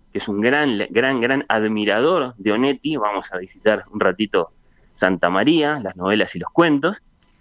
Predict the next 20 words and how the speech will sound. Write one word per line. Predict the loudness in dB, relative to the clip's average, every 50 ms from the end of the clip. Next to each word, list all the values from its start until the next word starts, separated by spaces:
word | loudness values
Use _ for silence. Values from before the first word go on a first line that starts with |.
| _ _ 0
Y | 0 4
con | 4 4 4 2
Gabriela | 2 0 0 0 0 0 2 2
Borrelli, | 0 0 0 2 2 2 2 0 -2 -4 -4 _
que | -6 -6
es | -2 -2
una | -2 -2
escritora | -2 -2 -6 -2 0 2 2 4 2
y | 2 0 -2
crítica | 0 0 0 0 -2 -2 -2 0 0 0 -2 -4 -8 _ _ _ _ _ _ _
argentina, | -2 0 0 0 0 0 0 0 0 0 0 2 2 2 0 0 -4 -8 -16 _ _ _ _ _ _ _ -20 -20 -16 _ 0
que | 0
estuvo | 0 2 2 2 2 2
a | 2
cargo | 2 0 0 0 0 0 0 -2 -4 -6 -10 _ _ _ _ _ _ _ -6
del | -4 -2 2 2 2 2 2 0
prólogo | 0 2 2 4 4 2 2 2 2 2 0 0 -2 -6
de | -8 -6 -6 -6 -6 -8 _ _ -2
la | 0 0 0 0 -2 -4 -6 -10 _ _ _
más | -2 -2 0 0 0 0 0 0 -2 -2 -4 -4